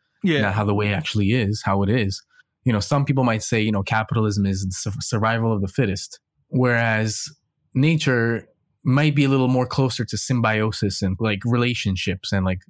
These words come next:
Speaker 2: things are built on each other and it's like everything's interrelated.
Speaker 1: Yeah.
Speaker 2: So it's, it's much more,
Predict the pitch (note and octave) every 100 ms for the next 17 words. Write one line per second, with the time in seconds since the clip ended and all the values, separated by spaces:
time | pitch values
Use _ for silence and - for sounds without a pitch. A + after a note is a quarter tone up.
0 | _ _ - B2+ B2 A2+ G#2 G#2 A2+ A2+
1 | G#2+ G2+ B2 B2 D#3 D#3 - - _ -
2 | A2 G#2+ A2+ - B2+ C3+ C3 A#2 B2 A#2+
3 | A#2+ G#2+ G#2 G#2+ G#2 A2 - _ _ _
4 | F3+ D3+ B2+ D3+ - _ _ - B2 A2+
5 | B2 - C#3 D3+ D#3 C#3+